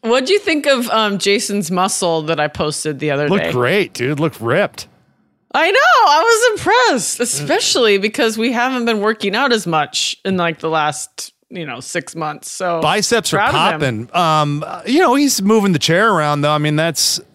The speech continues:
Speaker 2: you know,
Speaker 1: That's
Speaker 2: that's
Speaker 1: true. That's
Speaker 2: that's
Speaker 1: true.
Speaker 2: working the guns.
Speaker 1: No rest for the weary, you know?
Speaker 2: So that's working the guns, but I thought they looked good. Did, and what was the tattoo? Did he have a little tattoo going there also?
Speaker 1: Oh yeah, he has a little tattoo. I can't re-, um,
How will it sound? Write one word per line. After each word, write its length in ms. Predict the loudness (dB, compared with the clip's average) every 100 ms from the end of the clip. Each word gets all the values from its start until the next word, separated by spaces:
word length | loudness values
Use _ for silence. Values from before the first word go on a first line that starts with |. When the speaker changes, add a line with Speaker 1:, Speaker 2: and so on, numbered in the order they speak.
| -4
Speaker 2:
you 140 | -2
know, 80 | 0
Speaker 1:
That's 100 | 0
Speaker 2:
that's 120 | 0
Speaker 1:
true. 220 | 2 2 2
That's 280 | -2 -2
Speaker 2:
that's 200 | -2 0
Speaker 1:
true. 80 | 0
Speaker 2:
working 240 | 0 0 -2
the 100 | -2
guns. 600 | 0 0 0 -2 -6 -10 _ _ _ _ _ _ _ _
Speaker 1:
No 200 | -4 0
rest 300 | 0 0 -2
for 140 | -4 -2
the 120 | 0
weary, 440 | 2 2 2 0
you 80 | 0
know? 280 | 0 0 -2 _ _ _ _ _
Speaker 2:
So 140 | -2
that's 240 | -2 0 0
working 220 | 0 0
the 80 | 0
guns, 180 | 0 0
but 100 | -2
I 120 | 0
thought 180 | -2 0
they 100 | 0
looked 220 | 0 0
good. 160 | -2
Did, 220 | 2 0 -2 -10 -4
and 160 | 2 4
what 120 | 4
was 180 | 2 2
the 100 | -2
tattoo? 480 | 0 -2 -2 -2 0
Did 60 |
he 80 | 0
have 120 | 0
a 40 | 0
little 200 | 0 -2
tattoo 540 | -2 -4 -2 -2 0
going 320 | 0 0 0
there 340 | 0 0 -2 -2
also? 460 | -2 -2 0 0 2
Speaker 1:
Oh 80 | 2
yeah, 220 | 2 2
he 100 | 2
has 240 | 0 0
a 60 | 0
little 200 | 0 0
tattoo. 480 | 0 -4 -2 -2 0
I 100 | -2
can't 340 | -4 -4 0
re-, 80 | -2
um, 580 | -2 -2 0 0 -4